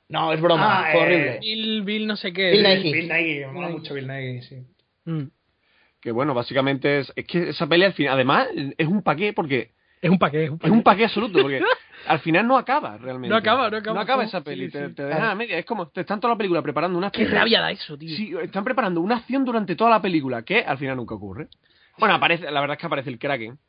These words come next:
Speaker 4: se agradece eso, pero, pero no, no, o sea, la dejan completamente abierta y ya no, no me digné a ver ni la tercera, ni la cuarta, ni no sé cuántas hay.
Speaker 3: Yo creo
Speaker 1: Hay
Speaker 3: que he visto todas.
Speaker 1: hay cuatro,
Speaker 3: No,
Speaker 1: te puedes
Speaker 3: creo
Speaker 1: ver
Speaker 3: que sí.
Speaker 1: la uno y la cuatro porque son autoconclusivas. El problema de la dos y la tres es eso, que son como una sola peli.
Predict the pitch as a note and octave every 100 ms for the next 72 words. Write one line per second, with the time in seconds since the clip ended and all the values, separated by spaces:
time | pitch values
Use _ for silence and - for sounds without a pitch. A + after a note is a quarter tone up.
0 | _ - A2 G#2+ A2+ A2+ A2 A2+ C3+ _
1 | _ G2 F#2 F#2 - - - _ _ -
2 | C3+ C#3 E3+ D#3 D#3 C3+ A#2 - B2+ A#2+
3 | E3+ F#3+ E3 F#3 G3 F#3 D3 C#3 G3 C#3+
4 | G#2 F#2+ C#3 C#3 D3+ D3 D3+ E3+ D#3+ C3
5 | C#3 C#3 D3 C3 A#2+ G#2+ D#3+ D#3+ C3 D3+
6 | E3+ D#3 C3+ C3+ C#3 A#2+ A2 G#2 A2+ -
7 | _ - E3 G3 D4+ C#4 F#3+ - E3+ E3
8 | D#3 E3 F#3 C3 A#2+ - F3+ G3 F3+ F3
9 | G3+ A3 - D#3 F3+ G#3 B3+ A#3 A3+ -
10 | - C#4+ _ D#3 D#3 F#3+ A3+ G#3+ F#3+ G#3
11 | A3 A3 F3 E3 F#3+ F#3+ F3+ D3+ C#3+ D#3+
12 | D3 B2 - C3 C#3+ E3+ F#3+ F#3 F3+ F3
13 | D#3+ F3 F3+ E3 D3 C3 D#3 D#3+ F3+ F3+
14 | F3+ D3 D3+ C3 B2+